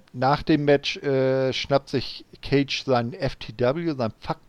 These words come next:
the World Ge-, äh, World Title, den er ja von, äh, Tess, äh, verliehen bekommen hat, zieht den Mox über. Plötzlich geht das Licht aus und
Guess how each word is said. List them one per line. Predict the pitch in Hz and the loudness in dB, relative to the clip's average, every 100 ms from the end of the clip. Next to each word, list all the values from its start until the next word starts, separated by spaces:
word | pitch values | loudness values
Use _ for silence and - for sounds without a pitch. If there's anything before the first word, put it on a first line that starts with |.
| - | -4
the | |
World | 123 110 120 151 - | -4 -2 -4 -4 -8
Ge-, | - 160 - | -8 -8 -6
äh, | 131 | -6
World | 113 104 123 156 | -4 -2 -2 -4
Title, | - 180 190 226 277 _ _ - | -6 -6 -4 -6 -8 _ _ -12
den | 107 | -6
er | 107 | -2
ja | 107 101 | -2 -2
von, | 117 110 104 104 104 | -4 -6 -6 -8 -8
äh, | - 101 101 98 98 - - - - - | -6 -4 -4 -4 -6 -14 -20 -20 -18 -4
Tess, | 220 - - | -2 -2 -10
äh, | - - 101 98 95 98 | -8 -4 -2 -2 -4 -6
verliehen | 95 - 101 120 175 | -8 -6 -4 -2 -2
bekommen | 175 165 156 | -4 -2 -2
hat, | 151 156 | -2 -4
zieht | - 139 139 | -4 -2 0
den | 113 | 0
Mox | 110 101 - | -2 -4 -8
über. | - 151 160 151 151 - - - - | -10 -2 4 4 4 -4 -20 -20 -8
Plötzlich | - 139 147 - 123 - | 6 6 6 0 -2 -2
geht | 123 113 | -6 -4
das | 110 90 - | -4 -6 -4
Licht | 123 - - | -4 -6 -8
aus | 120 120 - | -4 -4 -4
und | 120 | -12